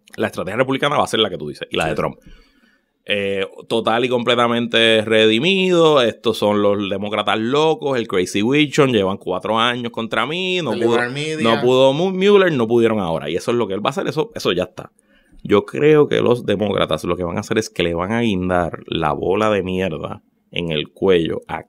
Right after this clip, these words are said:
Speaker 1: cada candidato republicano al Senado y a la Cámara
Speaker 2: Que no vota a favor del
Speaker 1: que se alió con el presidente y van, ¿qué van a lograr con eso?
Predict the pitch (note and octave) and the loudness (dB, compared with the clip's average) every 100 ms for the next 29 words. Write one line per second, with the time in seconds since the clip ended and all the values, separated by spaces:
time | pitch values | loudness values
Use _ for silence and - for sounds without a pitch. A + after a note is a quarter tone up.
0 | _ F#2 A2 B2+ A#2 F#2+ F2 E2 F#2 G#2+ | _ -12 -8 -6 -4 -4 -6 -8 -6 -4
1 | A#2 A#2 _ _ _ F#2+ F2 E2 D#2 G2+ | -4 -6 _ _ _ -6 -4 -4 -2 -2
2 | A2 G2 D#2+ D#2+ G2 A2+ F#2 F2+ E2+ D#2+ | -2 -4 -6 -4 0 0 0 -2 -4 -4
3 | D#2+ _ _ _ _ _ _ _ A#2+ G#2+ | -10 _ _ _ _ _ _ _ -4 0
4 | G#2+ A2+ A#2 A2+ G#2+ G#2 G2 F#2 - _ | 0 2 2 4 4 0 -2 -10 -18 _
5 | _ - F2+ E2+ - F2 D#2+ D2+ D2+ E2+ | _ 0 0 0 0 0 0 -2 -4 -6
6 | E2+ F#2+ A2 C3+ B2+ B2 C3 A2+ F#2 D2+ | -2 0 2 2 0 -2 -2 -2 -2 -6
7 | C#2 _ F#2+ E2+ E2+ A2+ - - G2+ A2+ | -10 _ -4 -2 -2 -4 -10 -8 -4 -2
8 | B2 A#2+ A2 A2 F#2+ D2+ - - | 0 0 0 -4 -8 -10 -18 -20